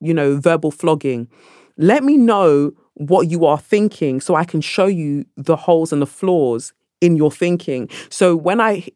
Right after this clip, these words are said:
gave it back to him and I said, "Well, why wouldn't you have seen me if you saw everybody else?" It kind of threw him, 'cause he hadn't considered that. Because again, this is how racism in our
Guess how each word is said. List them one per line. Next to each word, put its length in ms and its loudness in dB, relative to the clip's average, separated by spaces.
gave 180 2
it 120 -2
back 260 -4
to 80 -2
him 140 -2
and 60 -2
I 60 -2
said, 340 -2
"Well, 340 2
why 220 0
wouldn't 300 -2
you 120 -2
have 100 -4
seen 220 -4
me 80 -2
if 140 -6
you 40 -10
saw 180 0
everybody 440 -2
else?" 380 -2
It 80 0
kind 180 4
of 80 2
threw 180 4
him, 160 4
'cause 200 0
he 80 0
hadn't 300 -2
considered 500 -4
that. 280 0
Because 400 -4
again, 360 0
this 160 0
is 180 -12
how 300 0
racism 640 -2
in 80 -2
our 220 0